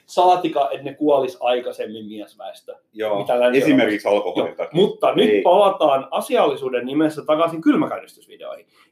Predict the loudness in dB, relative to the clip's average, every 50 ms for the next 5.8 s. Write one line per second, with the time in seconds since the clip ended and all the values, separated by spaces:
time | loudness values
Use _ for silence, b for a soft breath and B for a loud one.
0 | -2 0 0 2 2 0 0 -2 -2 -4 0 2 4 4 2 0 -2 -4 -2 -2
1 | 0 0 0 -2 -2 0 0 4 4 4 2 0 -6 -6 -6 -2 0 2 2 4
2 | 2 2 0 -2 -4 -8 -8 -8 -14 -18 -20 _ _ _ _ _ _ -14 -8 -8
3 | -8 -8 -10 -14 _ -20 -14 -6 -4 -4 -4 -4 -8 -8 -2 0 0 0 -2 -4
4 | -6 -4 -2 -2 -4 -6 -10 _ _ _ _ _ _ 0 2 4 6 6 6 6
5 | 4 4 4 2 2 2 2 2 0 0 -2 -2 0 2 0 2